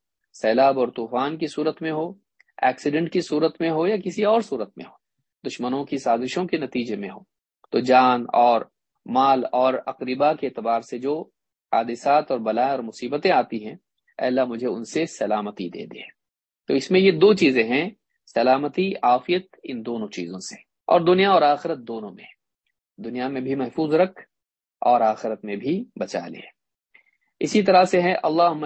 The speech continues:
انی اسألک العفو والعافیہ فی دینی و دنیایا و اہلی و مالی۔ یہ گویا کہ اس کی توضیح ہے مزید، اور ایک اعتبار سے تکرار تو نہیں،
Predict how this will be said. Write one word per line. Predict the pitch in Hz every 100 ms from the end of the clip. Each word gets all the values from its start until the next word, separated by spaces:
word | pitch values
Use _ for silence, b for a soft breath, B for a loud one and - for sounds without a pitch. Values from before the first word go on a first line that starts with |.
| 139
انی | 165 156 139
اسألک | 160 - - 135 135
العفو | 120 107 156 131 120
والعافیہ | 117 104 117 - 156 - _ _ _ _ _ _
فی | 135
دینی | 117 139 175 175 180 196 214 _ _ _
و | -
دنیایا | 117 131 127 127 143 131 101 90 - _ _ -
و | - -
اہلی | 156 151 151 165 175 -
و | 120
مالی۔ | 117 110 101 - _ _
یہ | 120
گویا | 127 160 160
کہ | 151
اس | 147
کی | -
توضیح | 156 127 117 135 123
ہے | 101
مزید، | 95 87 87 - _ _ _ _ _ _ _ _
اور | 127 123 131 -
ایک | 156 143
اعتبار | 131 117 123 139
سے | -
تکرار | 139 113 110 120 143
تو | 139
نہیں، | 143 208